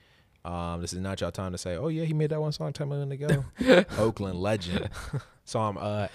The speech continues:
Speaker 1: and this is off of maybe him giving dap to Jay-Z. And I don't know if you saw that viral clip, but he gave dap to Jay-Z after that Oakland game.
Speaker 2: This last one?
Speaker 1: Yeah, they, they had a,
Speaker 2: Okay.
Speaker 1: it was, like, a really dope moment, and then he was, like, talking to Blue Ivy and everything.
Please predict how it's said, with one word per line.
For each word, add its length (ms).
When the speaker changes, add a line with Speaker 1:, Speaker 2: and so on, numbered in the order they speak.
Speaker 1:
and 200
this 220
is 100
off 160
of 140
maybe 200
him 120
giving 240
dap 240
to 100
Jay-Z. 480
And 80
I 60
don't 100
know 60
if 60
you 80
saw 180
that 120
viral 280
clip, 220
but 100
he 60
gave 220
dap 200
to 60
Jay-Z 380
after 180
that 120
Oakland 320
game. 260
Speaker 2:
This 160
last 220
one? 140
Speaker 1:
Yeah, 180
they, 140
they 140
had 200
a, 120
Speaker 2:
Okay. 160
Speaker 1:
it 40
was, 80
like, 140
a 160
really 240
dope 240
moment, 400
and 100
then 100
he 80
was, 140
like, 180
talking 280
to 40
Blue 200
Ivy 300
and 100
everything. 420